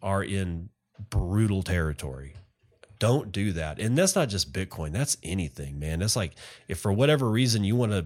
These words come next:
just go long Chevron stock and you mortgage your house that you own to do it, yeah, don't do that. I mean, it's stock, silver, gold, Bitcoin, Litecoin, other,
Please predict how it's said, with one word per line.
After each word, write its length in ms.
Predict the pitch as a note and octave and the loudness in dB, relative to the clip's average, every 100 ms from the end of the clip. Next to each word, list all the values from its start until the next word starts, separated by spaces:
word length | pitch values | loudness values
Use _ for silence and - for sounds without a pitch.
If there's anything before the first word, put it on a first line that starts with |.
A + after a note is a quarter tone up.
| E2 | -4
just 340 | - G2 - - _ _ - | -2 0 0 -2 _ _ -2
go 160 | A2 | 0
long 760 | G2 F#2+ G#2+ G#2 G2 F2 D2 - - | 2 2 2 2 0 -2 -6 -12 -4
Chevron 920 | - - G#2 G2+ E2+ D2 D2+ D2 D2 | 0 2 2 2 0 0 -2 -6 -4
stock 540 | - - E2+ D2 C#2 - | 0 0 0 -2 -6 -6
and 140 | E2 | -4
you 340 | E2+ F#2 F2 D#2+ - - _ - | -2 -2 -2 -6 -14 -20 _ -2
mortgage 600 | G2 G2+ A2 G#2 G2+ F#2 | 2 4 4 4 2 0
your 120 | E2+ | -2
house 380 | F2 F#2+ G#2 - | 0 0 2 0
that 120 | F2+ | -2
you 220 | F#2 F#2 - | -2 -2 -2
own 340 | E2 F#2 G#2 | -2 0 -2
to 100 | E2 | -4
do 240 | D2+ E2 | -4 0
it, 160 | G#2 C3 - _ _ _ _ | 0 -2 -8 _ _ _ _
yeah, 180 | G#2+ G#2 | 0 4
don't 220 | B2 A2+ | 4 4
do 140 | A#2 G2+ | 2 0
that. 300 | D#2 C2+ - _ _ _ _ _ - | -4 -8 -16 _ _ _ _ _ -6
I 60 | A2 | -4
mean, 240 | G#2 F#2+ | -2 -2
it's 260 | F#2+ F#2+ - | -4 -4 0
stock, 440 | - B2 A#2+ A2 | 2 4 2 2
silver, 560 | - - A#2 A2 A2+ G#2 | 2 4 4 2 0 0
gold, 580 | F#2 G#2 G#2+ A2 G#2 G#2 _ | 0 2 2 0 -2 -8 _
Bitcoin, 540 | A2 G#2+ - G#2+ G#2+ G2 | -2 -2 -2 0 0 0
Litecoin, 760 | G2 A2 - A2 G#2+ G#2+ G#2 - - - - _ _ _ _ | 0 -2 -4 -2 0 0 -2 -4 -14 -20 -20 _ _ _ _
other, 560 | G#2+ A#2 A#2 A2 G#2 | 2 4 4 2 0